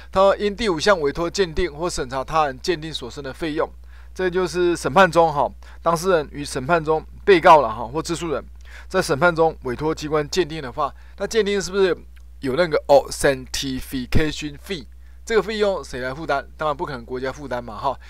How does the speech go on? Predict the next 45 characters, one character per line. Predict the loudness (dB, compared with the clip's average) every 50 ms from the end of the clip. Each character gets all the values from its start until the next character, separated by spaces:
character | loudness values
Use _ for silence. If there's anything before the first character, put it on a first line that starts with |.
| -18 -12
因 | -8 -6
为 | -4 0
他 | 0 0 0
是 | 0 -4 -6
自 | -6 -8 -10 -10
己 | -8 -4
要 | -2 0 2 2 0 0 -4 -8 -18 -16
自 | -10 -8 -6 -4 -2
愿 | -2 -2 0
volunteer | 0 0 0 0 -2 -4 -4 -4 -4 -4 -6 -6 -10 -16 -20 -20 -20 -12 -6
要 | -4 -4
去 | -4 -4 -6 -8 -8 -10 -12 -14 -14 -12
自-， | -10 -10 -10 -12 -18 -20 -20 -18 -10 -6
鉴 | -4 -4 -2
定 | -2 -4 -4 -6
的 | -8 -12
哈， | -12 -10 -10 -6 -2
那 | 0 0 0
当 | 0 -2 -2
然 | -2 -2 -2
是 | -2 -2
由 | -2
委 | -2 -4 -8
托 | -10 -10 -10 -10
之 | -8 -10 -10
人 | -10 -10
鉴-， | -10 -12 -12 -12 -14 -18 -18 -20 -20 -20 -20 -20 -20 -18
负 | -14 -8 -4
担。 | -2 -2 -4 -4 -10 -18 -20 -20 -20 -20 -14 -8 -4
二 | -2
零 | -2 -2 0
八 | 4 6 6 6 6
的 | 6 4 2
那 | 0 -2 -4 -6 -4
个 | 0 0 0 2 2 2 0 0 0 -2 -4 -6 -8 -12 -14 -10 -4
第 | -4 -2
五 | -2 0
项， | 0 0 0 0 -2 -8 -20 -10 -2
当 | 2 2 2 2
事 | 2 2 4
人 | 4 4 4
于 | 0 -4 -8 -10 -10 -12 -16 -18 -20 -20 -20 -18 -12
审 | -2 2 2 2 2 0 -6 -8 2
判 | 4 6 6 4 2 -6 -2
中 | 2 2 2 2